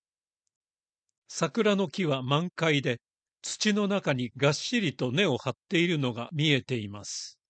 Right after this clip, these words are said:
画面左上には日差しを注ぐ太陽。左下には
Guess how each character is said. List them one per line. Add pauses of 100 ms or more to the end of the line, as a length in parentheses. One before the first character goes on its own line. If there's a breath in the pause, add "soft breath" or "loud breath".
(1400)
画
面
左
上
に
は (100)
日
差
し
を
注 (180)
ぐ
太
陽。 (1200)
左
下
に
は